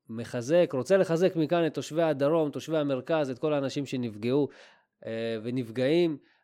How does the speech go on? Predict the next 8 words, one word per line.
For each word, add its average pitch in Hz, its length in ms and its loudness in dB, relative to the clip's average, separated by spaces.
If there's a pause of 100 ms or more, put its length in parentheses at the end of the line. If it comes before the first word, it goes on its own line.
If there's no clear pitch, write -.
(180)
אני 117 300 -6
מאחל 117 300 -4
לכם, 139 380 -2
אה, 123 280 0
בריאות, 147 600 0 (840)
ותהיו 117 600 -2
חזקים, 156 400 -2
חברים, 165 540 0